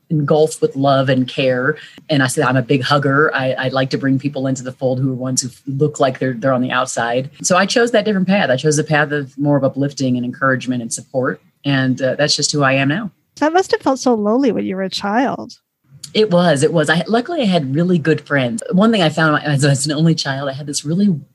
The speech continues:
Speaker 1: it was bad, actually, a bad way. I'd have, like, a really good friend and I'd be, like, super attached to them and I would get super jealous if they had any other friends. This is part of the only child thing too.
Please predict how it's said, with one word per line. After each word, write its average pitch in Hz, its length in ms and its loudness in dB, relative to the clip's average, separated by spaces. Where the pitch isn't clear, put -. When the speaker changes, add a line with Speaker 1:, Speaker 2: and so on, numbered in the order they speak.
Speaker 1:
it 160 80 -2
was 143 120 0
bad, 120 300 -2
actually, - 440 -4
a 151 60 2
bad 170 480 0
way. 147 160 2
I'd 151 140 -2
have, 160 160 -2
like, 135 180 -2
a 117 140 -4
really 185 320 2
good 160 220 0
friend 131 440 0
and 151 100 2
I'd 147 160 -2
be, 139 80 2
like, - 220 -4
super 160 640 2
attached - 380 -2
to 147 60 -4
them 127 100 -2
and 123 60 0
I 120 60 -2
would 123 60 -4
get 110 120 -6
super 175 320 2
jealous 117 500 0
if 131 120 -10
they 131 120 0
had 123 220 0
any 127 140 0
other 120 120 -4
friends. 117 300 -10
This 139 140 -4
is 113 80 -4
part 117 160 -2
of - 40 -12
the 127 120 -4
only 120 200 -4
child 120 380 -6
thing 120 220 -10
too. 127 260 -4